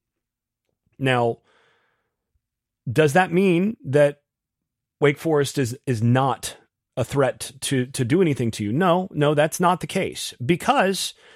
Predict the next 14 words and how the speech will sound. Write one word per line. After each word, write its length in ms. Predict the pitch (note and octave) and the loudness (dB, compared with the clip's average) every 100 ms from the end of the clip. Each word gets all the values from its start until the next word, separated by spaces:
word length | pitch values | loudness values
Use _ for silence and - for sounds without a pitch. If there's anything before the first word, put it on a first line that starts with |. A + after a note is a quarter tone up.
| _ | _
they 100 | - | -2
still, 460 | C#3+ - F#3 G#3 C#3+ | 0 2 2 2 0
with 280 | D#3 E3+ D#3 | -2 -2 0
Banks, 380 | D#3+ E3+ E3+ - | 2 2 -2 -2
they 140 | C3+ | -2
still 220 | - F#3+ | 0 -2
have 100 | G3 | 0
a 40 | G3+ | 0
receiver 420 | F#3 F#3+ F#3 E3+ | 0 0 0 2
who 100 | F3 | 2
can 140 | F#3 | 0
hurt 260 | D#3 F3 - | 0 0 -2
you 80 | F3+ | -2
some, 380 | D3 B2 E3 | 0 -2 -4